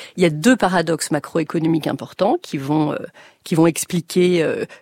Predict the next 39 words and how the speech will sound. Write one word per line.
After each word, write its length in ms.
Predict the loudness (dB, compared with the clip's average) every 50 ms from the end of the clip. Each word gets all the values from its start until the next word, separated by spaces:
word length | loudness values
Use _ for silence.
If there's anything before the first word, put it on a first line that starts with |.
| _ -4
que 360 | 0 0 2 2 0 0 -2 -4
l'idée 260 | -6 -2 0 2 2
de 80 | 2
capital 380 | 0 -2 -4 -2 -2 -2 -2 0
humain 240 | 2 2 2 4 2
et 100 | 2 0
de 80 | -2
la, 80 | -2 -4
de 460 | -4 -4 -4 -6 -6 -6 -6 -2 2
l'omission, 760 | 4 6 6 6 4 4 2 0 0 2 4 4 4 4 2
euh, 120 | 2 -2 -4 -8 -14 -20 -20 _ -14
de 240 | -12 -10 -6 -4 -4
la 100 | -4 0
qualité 420 | 2 2 2 2 0 0 -2 -2
du 120 | -2 -2 -4
facteur 340 | -4 -4 -2 -2 -4 -4 -2
travail 320 | 0 0 2 2 0 0 -4 _ _ _ _ _
pose 240 | 0 0 0 0 -2
problème. 460 | -4 -6 -2 2 4 6 8 8 8 6 4 -2 -12 -14 -14 -12 -8 -2 2
Euh, 540 | 4 6 6 6 6 4 2 2 0 0 -2 -2
c'est 220 | -2 0 2 2 2
d'abord 220 | 4 2 2 2
le 80 | 2 0
paradoxe 420 | 0 -2 -2 -2 -4 -6 -6 -8
de 80 | -10 -8
Solow, 480 | -8 -6 -2 0 0 0 0 -2 -4 -6 -8
hein, 140 | -8 -8 -8 -10
qui 140 | -10 -6 -4 -2
mesure, 480 | -2 -2 -4 -4 -6 -6 -6 -6 -6
euh, 120 | -8 -8 -8
donc 220 | -10 -12 -12 -12
cet 120 | -10 -10 -10
exercice 280 | -10 -10 -10 -10 -8
empirique, 480 | -8 -8 -8 -10 -8 -6 -4 -6 -6 -6
qui 160 | -10 -10 -8 -2
mesure, 520 | 0 0 0 0 2 2 4 4 2 0 -4 -12 -18 -18 -16 -8 -4 -2
euh, 120 | 0 2
la 140 | 2 2 0
contribution, 1000 | 0 -2 -4 -2 -4 -6 -8 -6 -6 -8 -8 -8 -4 -2 0 2 2 2 0